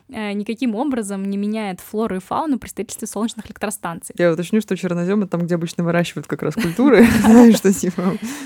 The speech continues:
Speaker 1: Вот, а, поэтому, э, солнечные модули можно ставить на крышу. Есть вертикальное размещение двусторонних модулей.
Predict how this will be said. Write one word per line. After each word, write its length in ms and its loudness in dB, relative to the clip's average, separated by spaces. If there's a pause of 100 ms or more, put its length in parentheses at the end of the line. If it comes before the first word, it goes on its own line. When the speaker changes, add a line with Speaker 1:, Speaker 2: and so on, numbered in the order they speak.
Speaker 1:
Вот, 300 -6 (120)
а, 560 -6 (500)
поэтому, 600 -4 (260)
э, 120 -4
солнечные 540 -2
модули 320 -2
можно 280 -4
ставить 320 -6
на 80 -10
крышу. 440 -14 (260)
Есть 440 -8
вертикальное 600 -8
размещение 440 -10
двусторонних 640 -10
модулей. 420 -12